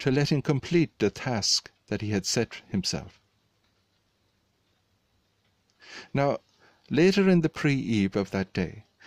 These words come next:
and with passing back that same way, he observed that the man had completed his nest building, and was now contentedly uprightly sitting in it. He was musingly gazing his thoughts out across over the surrounding countryside,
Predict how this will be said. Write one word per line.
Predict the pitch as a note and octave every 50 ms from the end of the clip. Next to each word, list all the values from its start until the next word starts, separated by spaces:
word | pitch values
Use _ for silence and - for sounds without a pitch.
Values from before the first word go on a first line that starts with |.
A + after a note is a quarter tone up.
| - - -
and | G#2 A2+ A2
with | G#2+ A#2+ A#2 - -
passing | - - D3 D3+ - - C3+ A#2
back | A2 B2 A2 A2 - -
that | G#2+ G2+ -
same | - - G#2+ F#2+ F#2 F2
way, | E2 E2+ F#2 - _ - - - - - -
he | - - C#3+
observed | D3+ D3+ C#3 C3 - - F3 F3+ E3 A#2 F#2+ F#2+ - - - - - _
that | - C#3+ -
the | - D3+
man | C#3+ D3+ D#3+ F#3 F#3+
had | F3 F#3+ F3+ -
completed | - - E3 D3+ - - D#3 D3+ D3 - C3+ -
his | - C3 B2 -
nest | A#2+ A2+ A2+ - - -
building, | - F#2 E2+ D#2+ E2+ F2 F2+ - - - - - -
and | C#3 D3 D3+
was | D#3 D3
now | - E3 F3 F3+
contentedly | F3 - - F3+ E3+ E3 - - F3+ F3 - E3+ D#3+ - D3+ D3+ D#3 - - - _ _ -
uprightly | F3+ - - D3 D3 D3 C#3 - - C#3+ C#3
sitting | - - - B2+ - A2+ G#2+ G2
in | G2 F2+
it. | - - - - - - _ _ _ _ _ _ _ _ _ _ _ _ _ _ _ _ _ _ _ _ _ _ _ _ _ _ _ _ _ _ _ _ - - - - -
He | - D#3 D#3
was | D#3+ E3 D#3 -
musingly | D#3+ E3 E3+ F#3 F#3+ F#3+ F3+ - F3+ E3+ E3 E3+ E3+
gazing | D#3 - D3+ D3+ D3+ D3 - D#3 C#3+
his | C#3+ D3 C#3+ -
thoughts | - - C3+ B2+ B2 A#2+ - - - -
out | C#3 D3 D3+ -
across | C#3+ - - - B2 B2 - -
over | A#2+ A2+ A2+ A2
the | G#2+ A2 A#2+
surrounding | - - - A#2+ A2+ G#2+ G2+ G2 G2 G#2+ F#2+
countryside, | - A2+ G2+ - - F2+ F2 - - - - - -